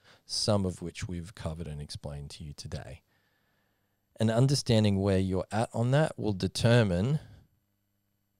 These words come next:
what your business profitability looks like, what your business growth rate looks like, and more importantly, how much effect you're actually having with your clients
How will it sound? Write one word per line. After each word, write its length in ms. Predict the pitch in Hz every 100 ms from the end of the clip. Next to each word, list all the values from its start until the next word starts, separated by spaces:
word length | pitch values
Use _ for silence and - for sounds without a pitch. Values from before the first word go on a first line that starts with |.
| _ _ _ -
what 300 | 98 98 -
your 200 | 95 90
business 340 | 98 95 95
profitability 760 | - 92 - 92 92 143 156 151
looks 300 | 139 139 -
like, 400 | 131 123 123 -
what 240 | - 98 82
your 160 | 95
business 360 | 87 90 95 90
growth 380 | - 117 117 -
rate 220 | 107 101
looks 300 | 95 95 -
like, 440 | 92 90 90 - - _ _ _ _ _ _ _ -
and 160 | 120 117
more 240 | 131 160
importantly, 880 | 95 - 107 117 98 90 87 98 - _ _ _ _
how 120 | 120
much 180 | 117 110
effect 540 | 98 - - 98 - -
you're 160 | 92
actually 440 | - 92 - 90 87
having 320 | 92 87 85
with 120 | 82
your 140 | 80 73
clients 720 | - 113 143 175 - -